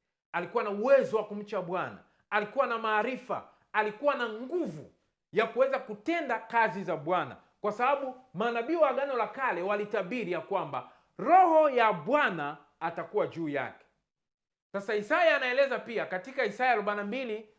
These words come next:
mstari wa kwanza. Neno la Mungu linasema, "Tazama mtumishi wangu nimtegemezaye, mteule wangu,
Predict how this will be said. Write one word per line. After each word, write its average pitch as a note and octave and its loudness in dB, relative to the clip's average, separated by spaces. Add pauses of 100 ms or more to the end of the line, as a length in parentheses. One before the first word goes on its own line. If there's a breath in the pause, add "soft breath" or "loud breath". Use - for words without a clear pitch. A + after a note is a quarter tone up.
mstari A3 4
wa G#3 6
kwanza. G3+ 2 (1400)
Neno A#3 -2
la A#3 2
Mungu C4 -2
linasema, G#3 0 (1700)
"Tazama D4 4 (200)
mtumishi A#3 -8
wangu C#4+ 2
nimtegemezaye, G#3+ 0 (640)
mteule A#3 2
wangu, A#3 6